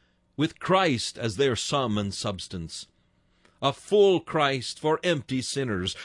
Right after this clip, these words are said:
May this be our theme. To a great extent it is true of a church that seeks only to exalt doctrines,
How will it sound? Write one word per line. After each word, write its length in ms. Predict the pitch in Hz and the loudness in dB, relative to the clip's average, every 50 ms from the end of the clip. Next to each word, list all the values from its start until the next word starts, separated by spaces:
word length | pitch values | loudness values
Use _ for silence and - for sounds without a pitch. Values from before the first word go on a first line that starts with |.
| - | 0
May 240 | - 160 165 185 185 | 2 4 6 6 4
this 420 | 147 120 202 247 214 - - - - | 4 4 4 4 4 0 0 -4 -4
be 260 | - 160 165 151 - | -2 -2 -2 0 0
our 260 | 135 143 147 160 135 | 2 2 4 2 2
theme. 500 | 101 - 143 139 139 139 147 160 156 - _ _ _ _ _ _ _ _ _ _ _ _ _ _ _ _ _ | 0 0 -2 -2 -2 -2 -4 -6 -6 -8 _ _ _ _ _ _ _ _ _ _ _ _ _ _ _ _ _
To 120 | - 90 95 | -12 -10 -10
a 60 | 95 | -6
great 260 | 92 110 120 123 117 | -2 -2 0 0 0
extent 500 | 113 - - - - - 123 131 131 110 | -2 -4 -6 -8 -4 -4 -2 -2 -2 -4
it 120 | 104 95 | -4 -6
is 160 | 107 101 - - | -6 -6 -8 -10
true 240 | - - 135 135 | -8 -4 -2 -2
of 80 | 127 113 | 0 -2
a 40 | 120 | -2
church 500 | - - 120 123 127 135 - - - - | -4 -4 -2 -2 -2 -2 -4 -8 -12 -10
that 160 | 98 95 - | -10 -10 -10
seeks 340 | - - 120 123 110 - - | -8 -4 -4 -4 -4 -4 -4
only 300 | 131 123 131 127 117 104 | -4 -4 -2 -2 -4 -4
to 160 | - 107 101 | -4 -4 -6
exalt 400 | 101 90 80 113 113 113 104 85 | -6 -6 -4 -4 -4 -4 -4 -2
doctrines, 580 | - 113 127 143 - - 101 95 95 110 107 | -2 0 0 -2 -4 -6 -8 -6 -6 -6 -8